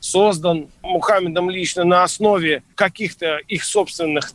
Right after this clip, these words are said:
бывших к тому времени уже развитыми религиозных убеждений, в частности, влияния иудаизма. И вторая точка зрения, которую часто называют ревизионистской,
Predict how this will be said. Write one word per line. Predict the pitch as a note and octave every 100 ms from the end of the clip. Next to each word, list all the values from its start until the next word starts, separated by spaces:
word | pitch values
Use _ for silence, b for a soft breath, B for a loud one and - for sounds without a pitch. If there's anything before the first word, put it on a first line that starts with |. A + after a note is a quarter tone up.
| -
бывших | E3 F#3+ - D#3+
к | -
тому | F#3+ F3+
времени | E3+ F3 D3+ D3+
уже | D3+ D3 D#3+ D3 A#2
развитыми | F3 F3 F3+ - D3 - D3+ D3+ C#3+
религиозных | E3+ E3+ D3 F#3+ A3 G3 -
убеждений, | F#3+ D#3 D#3 F#3 B3+ G#3
в | F3
частности, | G#3 F#3+ F3 -
влияния | D#3+ E3+ E3+ D#3+ D3 D3
иудаизма. | D#3 E3 F#3+ B3+ C4 C4 B3 -
И |
вторая | F#3+ A3 A#3 C4+
точка | A#3+ G3 G#3
зрения, | F3 G3 F3+ E3+
которую | - E3+ F#3 E3
часто | C#3 F#3 - E3+
называют | D3+ E3 D3+
ревизионистской, | D#3 E3 D3+ D#3+ D#3+ E3 F#3+ - B3+ B3